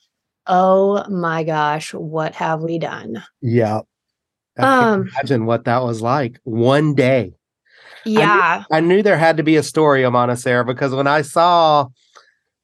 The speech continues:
Speaker 2: I was like, uh, you know, I mean, I, I came in, I, I found out about, um, about your venture. I, I found out about Hidden Kitchen after the pandemic, right?
Speaker 1: Mm-hmm.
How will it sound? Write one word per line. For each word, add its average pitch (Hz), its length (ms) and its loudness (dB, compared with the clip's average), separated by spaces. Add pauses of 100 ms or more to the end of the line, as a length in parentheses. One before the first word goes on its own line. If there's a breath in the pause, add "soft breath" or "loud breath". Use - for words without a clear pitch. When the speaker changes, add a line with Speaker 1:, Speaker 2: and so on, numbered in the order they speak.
(200)
Speaker 2:
I 147 140 -2
was 139 220 -2
like, 139 420 2
uh, 196 100 -8
you 190 200 0
know, 160 180 4
I - 20 2
mean, 160 220 0
I, 165 240 0
I 170 140 2
came 180 340 -4
in, 170 220 0
I, 156 320 -2
I 170 160 2
found 190 340 0
out 143 460 2
about, 135 500 -2 (440)
um, 127 600 -6 (440)
about 160 220 0
your 151 120 2
venture. 160 500 2
I, 156 160 0
I 143 120 0
found 143 220 -2
out 143 140 2
about 151 160 0
Hidden 147 220 -2
Kitchen 131 560 -2 (1000)
after 147 300 0
the 117 80 -2
pandemic, 110 380 -2 (320)
right? 208 260 2
Speaker 1:
Mm-hmm. 185 220 -4